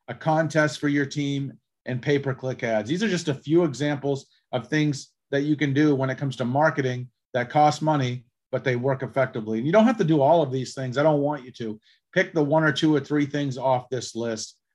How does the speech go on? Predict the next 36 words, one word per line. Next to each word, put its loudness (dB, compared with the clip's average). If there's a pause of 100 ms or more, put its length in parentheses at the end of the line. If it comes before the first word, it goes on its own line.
(240)
that 2
resonate 0
with -8
your 2
skill -4
set, -6
with -8
your -2
personality, -4 (280)
and -4
then -2
do 0
those. -6 (1900)
So 0
this 4
is 0
how 6
I 6
recommend 2
you 0
allocate -2
your -6
budget. -6 (360)
Remember 2
this, 2
first 0
and -4
foremost, -4
it's -8
cheaper -4
to 2
keep -8
a 2
customer 0
or -2
distributor -4